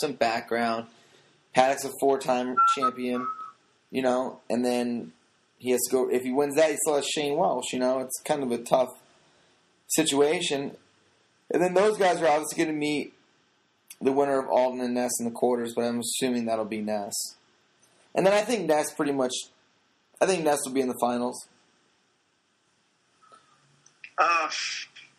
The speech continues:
Speaker 1: After what
Speaker 2: I
Speaker 1: I saw, I just
Speaker 2: understand.
Speaker 1: don't see how he,
Speaker 2: One thing I, I,
Speaker 1: he's not.
Speaker 2: I, I wanna bring your attention to, uh, a Alexandria, Virginia wrestler in the bracket there, Raymond Borja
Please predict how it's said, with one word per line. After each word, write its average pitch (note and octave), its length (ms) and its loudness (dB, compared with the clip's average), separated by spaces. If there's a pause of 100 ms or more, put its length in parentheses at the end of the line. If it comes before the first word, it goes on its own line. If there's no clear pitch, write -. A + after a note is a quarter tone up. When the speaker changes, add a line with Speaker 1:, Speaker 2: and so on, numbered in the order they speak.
(220)
Speaker 1:
After F3+ 200 2
what G#3+ 140 2
Speaker 2:
I A3 60 4
Speaker 1:
I G#3+ 40 0
saw, G3 180 0 (220)
I D#3+ 80 2
just F3+ 160 -2
Speaker 2:
understand. - 20 -
Speaker 1:
don't E3+ 140 -2
see D#3+ 140 0
how C#3 140 4
he, B2+ 60 -2
Speaker 2:
One - 120 0
thing A#3+ 180 0
I, G#3 260 2
I, F#3+ 40 2
Speaker 1:
he's A#2 100 -6
not. - 280 -12 (1700)
Speaker 2:
I, C#3 80 0 (220)
I E3 140 -2
wanna B3 140 -4
bring F#3 240 0
your D#3+ 100 -4
attention D3+ 440 -8 (120)
to, G#2+ 240 -8 (580)
uh, A#2 260 0 (1040)
a B2 480 -4
Alexandria, C3+ 560 0
Virginia C3 380 -4
wrestler G#2+ 380 0
in F#2+ 60 -10
the G2 60 -10
bracket G2+ 360 -2 (140)
there, G#2 200 -4 (420)
Raymond C#3+ 560 -6 (480)
Borja A#2+ 200 -10